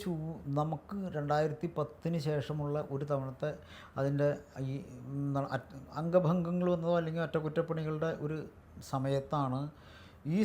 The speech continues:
സ-, ഇതിന് രണ്ടായിരത്തി പതിമൂന്നിലാണ് ഇതിന്, ആ, പൂർണ്ണമായിട്ടും അതിൻ്റെ കുറച്ച് ഭാഗങ്ങൾ മ-,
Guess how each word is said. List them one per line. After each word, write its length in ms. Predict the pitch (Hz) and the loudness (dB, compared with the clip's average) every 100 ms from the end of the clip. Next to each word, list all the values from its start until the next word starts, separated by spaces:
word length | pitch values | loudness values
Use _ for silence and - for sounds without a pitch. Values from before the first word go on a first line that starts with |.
| 185 | 2
സ-, 140 | 170 151 | 2 2
ഇതിന് 300 | 143 147 156 165 | 2 2 2 2
രണ്ടായിരത്തി 340 | 151 165 170 175 | 6 6 6 4
പതിമൂന്നിലാണ് 720 | 139 127 139 139 135 127 101 - - 139 | 4 6 2 2 2 2 2 -2 -2 0
ഇതിന്, 300 | 147 180 139 170 175 - - - - - - - - - - - - - - - - - - - - - 117 | 2 2 2 2 -6 -18 -20 -20 -20 -20 -20 -20 -20 -20 -20 -20 -20 -20 -20 -20 -20 -20 -20 -20 -20 -10 -6
ആ, 40 | 117 117 117 117 117 117 113 104 | -2 -2 -2 0 0 -2 -4 0
പൂർണ്ണമായിട്ടും 760 | 139 143 165 165 147 135 139 151 - - - - - - - 139 | 2 2 0 0 2 0 -2 -6 -8 -18 -20 -20 -20 -20 -8 -2
അതിൻ്റെ 220 | 147 151 | 0 2
കുറച്ച് 220 | 151 - 160 131 | 0 -2 -2 2
ഭാഗങ്ങൾ 420 | 139 139 143 139 156 - 120 | 2 2 0 0 -2 -6 -4
മ-, 160 | 131 | -4